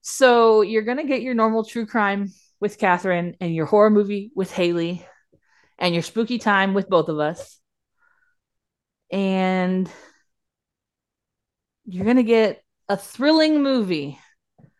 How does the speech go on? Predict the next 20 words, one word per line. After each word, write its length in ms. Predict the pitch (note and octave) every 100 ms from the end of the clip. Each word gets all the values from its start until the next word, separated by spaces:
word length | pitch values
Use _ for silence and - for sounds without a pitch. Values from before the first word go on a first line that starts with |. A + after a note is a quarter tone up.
| _ _ _ _ _ _ _ _ _ _ _ -
chosen 540 | - G#3+ A#3 A#3+ B3
by 160 | A#3+ B3+
Catherine 580 | - B3 - - C#4 C4 -
<laughs> 180 | - _
for 100 | B3
your 160 | A#3+
last 380 | A3+ G#3+ C4 -
week 240 | A3+ A3+ A3
of 160 | G#3+
the 100 | F#3
month. 380 | F#3+ E3 D#3+ G#3+ -
<laughs> 40 | C4+ - A#3 A3
Um, 540 | G3 F#3 F3 E3+ F3 E3 _ _ - - - - - - - _ -
and, 360 | G3 G3 G3+
uh, 340 | G3+ F#3+ F#3+ F#3+ - _ _ _
I 80 | D#4+
mean, 340 | F4 F#4 F#4+ F#4+ _ _ _ _ _ _ -
crime 360 | - A3+ G#3+ A3
movie 280 | G#3+ G3+ G3+
here. 640 | G3+ G3+ G3 F#3 F#3 F#3